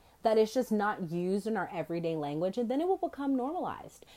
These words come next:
So that kind of brings me into the, uh, the topic of the name of this podcast. You know, if you could read, it is called The Cunt Podcast. But if you actually did well in, in English school and phonics and grammar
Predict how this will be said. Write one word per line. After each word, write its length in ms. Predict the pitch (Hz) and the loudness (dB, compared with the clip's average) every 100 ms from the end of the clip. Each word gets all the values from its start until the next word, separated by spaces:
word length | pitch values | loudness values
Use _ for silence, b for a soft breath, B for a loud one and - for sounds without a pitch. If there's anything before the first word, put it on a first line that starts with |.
| B | B
So 120 | - | -2
that 140 | 330 381 | 0 0
kind 220 | - 480 | -2 -4
of 80 | 392 | -2
brings 320 | 294 302 285 | 0 0 0
me 280 | 262 247 214 | 2 2 0
into 600 | 196 196 196 214 202 196 165 | -2 -2 -4 -2 -2 -2 -2
the, 320 | 180 175 156 | -2 0 0
uh, 360 | 143 123 113 120 B B B | -2 -4 -6 -12 B B B
the 80 | 208 | 0
topic 480 | - 269 262 220 - | 0 -2 0 0 0
of 160 | 196 | -2
the 120 | 170 165 | 0 0
name 320 | 165 180 180 | 0 -2 -4
of 120 | 143 | -2
this 200 | 160 151 | -4 -4
podcast. 800 | - 160 165 - 185 - - - - B B | -10 -8 -8 -6 -10 -10 -14 -20 -20 B B
You 80 | 180 | -6
know, 280 | 156 143 160 _ _ | -4 -4 -6 _ _
if 160 | 185 160 | -8 -4
you 80 | 185 | -4
could 280 | 269 247 | -2 -2
read, 380 | 214 190 170 165 - B B | 0 2 2 -2 -6 B B
it 80 | 165 | -6
is 120 | 170 | -6
called 300 | - 160 160 | -2 0 0
The 80 | 170 | -4
Cunt 300 | - 165 - | -4 -8 -8
Podcast. 540 | - 240 262 - 156 - - | -6 -4 -4 -4 -6 -6 -4
But 100 | 180 | -4
if 160 | - | -2
you 140 | 214 202 | -2 -2
actually 460 | 254 294 - 320 285 | -6 -6 -2 0 2
did 240 | 254 170 | 0 0
well 200 | 202 233 | 0 0
in, 280 | 214 175 165 | 0 -2 -4
in 240 | 190 160 - | -4 -4 -4
English 380 | 202 220 330 - | -2 0 0 -2
school 420 | - 349 359 370 B B B | 0 4 6 4 B B B
and 320 | 214 185 170 - 170 - | -2 0 0 -2 -6 0
phonics 480 | 247 294 349 - - | 2 2 0 -2 -6
and 220 | 226 170 | -2 -2
grammar 560 | 160 160 202 262 320 | -2 0 2 2 0